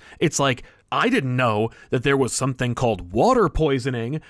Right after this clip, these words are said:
until they had that Hold Your Wee for a Wee radio contest in which a woman killed herself because she drank too much water and didn't relieve herself. And that might also be fake, who knows?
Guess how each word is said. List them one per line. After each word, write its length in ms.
until 440
they 160
had 240
that 200
Hold 480
Your 180
Wee 440
for 320
a 80
Wee 360
radio 880
contest 920
in 220
which 240
a 80
woman 560
killed 400
herself 560
because 340
she 220
drank 480
too 180
much 240
water 600
and 260
didn't 340
relieve 500
herself. 680
And 260
that 220
might 280
also 320
be 140
fake, 320
who 180
knows? 640